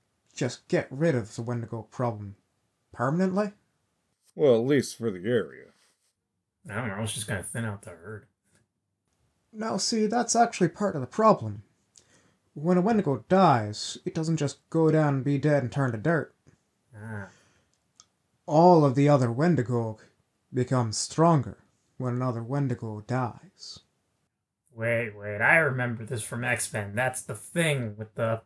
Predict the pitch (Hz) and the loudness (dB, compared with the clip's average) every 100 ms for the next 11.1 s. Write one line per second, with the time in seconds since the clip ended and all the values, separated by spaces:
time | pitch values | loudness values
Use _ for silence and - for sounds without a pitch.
0 | - 110 113 165 151 - 170 156 127 117 | -10 -8 -2 0 2 0 -2 -2 -2 -2
1 | 113 117 110 113 113 123 127 127 120 117 | -2 -2 -2 -4 -4 -2 -4 -4 -4 -2
2 | 110 139 147 131 107 - _ _ - - | -2 2 2 2 -2 -6 _ _ -10 -6
3 | 117 - - - 262 - _ _ _ _ | -6 -8 -8 -6 -4 -6 _ _ _ _
4 | _ _ _ _ _ 196 226 214 196 220 | _ _ _ _ _ -2 2 4 4 2
5 | - 190 160 233 175 139 143 - 214 208 | 4 4 6 6 4 4 0 0 -2 2
6 | 147 131 - 123 117 208 196 131 123 - | 2 0 0 -4 0 0 0 0 -4 -4
7 | 156 110 - 269 254 - - _ _ _ | -6 -6 -2 0 0 -4 -20 _ _ _
8 | _ _ 156 151 156 139 - - 156 139 | _ _ -4 -2 -2 -2 -4 -2 -2 -2
9 | - 190 131 123 - - 202 170 180 175 | -2 0 0 -2 -6 -4 -2 0 0 0
10 | - 113 - 196 - 131 120 117 98 - | -4 -10 -4 -4 -4 -4 -4 -6 -8 -14
11 | - | -20